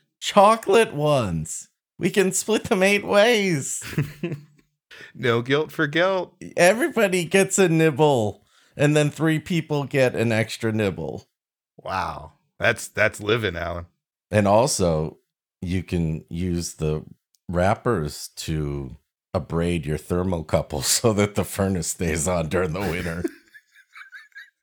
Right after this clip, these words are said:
Speaker 2: That's some down-home prairie advice for all you folks out there.
Speaker 1: I, I think I saw it on Little House on the Prairie.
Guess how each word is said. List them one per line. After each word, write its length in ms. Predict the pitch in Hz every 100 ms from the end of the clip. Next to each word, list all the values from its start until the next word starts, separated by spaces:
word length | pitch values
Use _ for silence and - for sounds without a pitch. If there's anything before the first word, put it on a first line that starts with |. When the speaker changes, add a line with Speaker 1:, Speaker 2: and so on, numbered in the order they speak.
| _ _ _ _ - -
Speaker 2:
That's 180 | 143 151
some 140 | 143
down-home 680 | - 127 160 156 147 151 139
prairie 420 | - 127 135 127
advice 400 | 107 92 107 110
for 180 | - 95
all 180 | 107 107
you 120 | 98
folks 380 | 90 90 90 -
out 240 | 90 87
there. 340 | 95 90 92 - - 131
Speaker 1:
I, 120 | - 208 160
I 140 | 170
think 300 | 175 190 175
I 100 | 131
saw 280 | - 117 98
it 60 |
on 180 | 95 87
Little 220 | 90 85 95
House 300 | 92 82 80
on 120 | 78
the 60 |
Prairie. 520 | 78 98 82 76 64